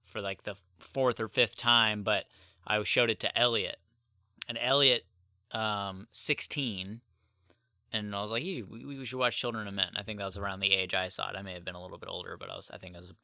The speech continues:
around the time I saw it. And, uh, in the beginning, he was, he seemed a little, like, I think part of it, he was just hamming it up 'cause he was excited or whatever, but he was, like, almost, like,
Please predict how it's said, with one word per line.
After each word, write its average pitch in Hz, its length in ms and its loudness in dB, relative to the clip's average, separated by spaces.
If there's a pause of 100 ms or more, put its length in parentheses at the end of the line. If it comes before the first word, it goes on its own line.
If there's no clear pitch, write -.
around 107 300 4
the 101 60 -4
time 92 240 -2
I 90 100 -4
saw - 260 -2
it. - 60 -12 (1300)
And, 107 400 2
uh, 98 300 2 (200)
in 135 100 2
the 139 60 2
beginning, 120 480 8
he 107 120 0
was, 104 200 0
he - 400 -4
seemed 131 340 2
a 117 60 2
little, 107 340 0
like, 101 260 0
I 113 60 2
think 131 220 -2
part 127 200 4
of 101 60 -2
it, 101 80 0
he 101 120 -2
was 95 120 -4
just - 240 -4
hamming 95 320 0
it 90 120 -6
up 92 180 0 (260)
'cause 95 140 -6
he 101 80 -4
was 90 140 -6
excited 90 520 2
or - 60 -14
whatever, - 320 -6
but 95 120 -4
he 95 120 -4
was, 92 240 -8
like, 50 320 -4 (480)
almost, 95 340 -2
like, 90 280 -4